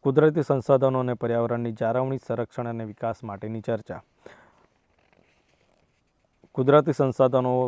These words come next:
પર્યાવરણની જાળવણીનું સંરક્ષણ કરવું, એ તમામ મુદ્દાઓ છે, પરંતુ એનો પણ ઉપયોગ નથી થતો. પછી ગામના માનવ સૂચક આંક અંગેના ગામના સહયોગની સમીક્ષા, એમાં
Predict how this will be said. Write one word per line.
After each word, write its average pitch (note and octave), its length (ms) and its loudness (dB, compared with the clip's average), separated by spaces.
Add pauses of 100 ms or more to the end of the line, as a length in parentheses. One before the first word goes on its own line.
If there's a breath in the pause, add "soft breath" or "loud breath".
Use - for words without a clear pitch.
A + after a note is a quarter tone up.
પર્યાવરણની A2+ 500 -4
જાળવણીનું A2+ 580 -6
સંરક્ષણ A#2+ 420 -4
કરવું, A#2+ 340 -2
એ B2 100 0
તમામ B2 300 -2
મુદ્દાઓ B2+ 360 0
છે, B2 120 -4
પરંતુ A2 360 -10
એનો A2 200 -10
પણ A#2+ 240 -8 (520 loud breath)
ઉપયોગ A#2+ 340 -2
નથી A#2 240 -2
થતો. C3+ 280 0
પછી C3 240 -2
ગામના B2+ 320 0
માનવ B2+ 240 0
સૂચક C3 380 -4
આંક B2 280 -2
અંગેના A#2+ 380 -4
ગામના A2+ 320 -6
સહયોગની A2+ 460 -6
સમીક્ષા, A2+ 420 -10
એમાં A#2 240 -6